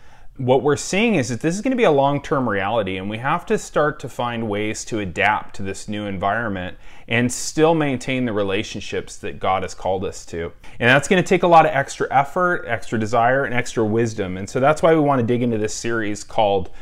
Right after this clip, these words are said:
Reunited. The best place to start when you're thinking about relationships, to think through what the Bible has to say about them, is to go where Jesus always went. Jesus always went to Genesis one and two. And so we're gonna be in, mostly in Genesis two this morning.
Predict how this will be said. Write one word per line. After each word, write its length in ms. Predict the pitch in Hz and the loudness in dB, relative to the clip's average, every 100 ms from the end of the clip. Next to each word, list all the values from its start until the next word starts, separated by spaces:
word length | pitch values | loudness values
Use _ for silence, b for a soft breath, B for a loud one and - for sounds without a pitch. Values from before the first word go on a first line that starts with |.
| b b - | b b 0
Reunited. 680 | 110 113 101 101 95 90 76 - - - - - - | 2 2 2 2 2 0 -4 -12 -16 -16 -18 -18 -10
The 80 | - | 6
best 240 | 147 143 | 6 8
place 200 | 175 151 - | 4 4 2
to 80 | |
start 480 | 120 - 123 135 135 | -6 2 4 4 2
when 100 | 120 | -2
you're 120 | 104 | -6
thinking 240 | 98 131 135 | -6 -4 0
about 200 | 127 123 | 2 2
relationships, 680 | 120 123 - - 139 117 - | 2 0 -2 -4 -4 -4 -6
to 100 | 110 | -6
think 280 | - 127 - | -4 -6 -6
through 320 | - 120 131 | -6 -2 0
what 140 | 117 | -2
the 80 | - | -2
Bible 240 | 110 107 104 | -2 -2 0
has 260 | 139 123 | 2 0
to 80 | 98 | -4
say 220 | - 143 | -2 2
about 260 | 160 110 92 | 4 2 0
them, 240 | 98 95 B B B B | -6 -8 B B B B
is 160 | 147 147 | 2 6
to 60 | |
go 120 | 170 | 6
where 160 | 247 240 | 6 4
Jesus 460 | 147 143 151 - 107 | 2 0 0 0 0
always 260 | 98 90 | 0 -2
went. 240 | 95 90 - | -6 -6 -2
Jesus 300 | 143 190 220 | -2 0 2
always 220 | 185 143 | 2 0
went 240 | 123 123 | -4 -4
to 80 | 107 | -6
Genesis 600 | 101 107 117 - 117 - | -4 -4 -4 -6 -8 -6
one 380 | 104 104 101 101 B B B B | -6 -4 -4 -6 B B B B
and 260 | 104 107 | 0 0
two. 300 | - 139 117 | 0 2 2
And 120 | 98 98 | 2 0
so 140 | 123 | 2
we're 80 | 117 | 4
gonna 140 | 131 | 4
be 100 | 139 | 2
in, 220 | 139 131 - | 0 -2 0
mostly 360 | 123 135 165 | 0 2 -2
in 40 | 135 | 2
Genesis 460 | 135 135 - 131 | 0 0 -4 -6
two 180 | - 123 | -4 -4
this 220 | 104 - | -4 -6
morning. 360 | 104 101 113 | -6 -4 -6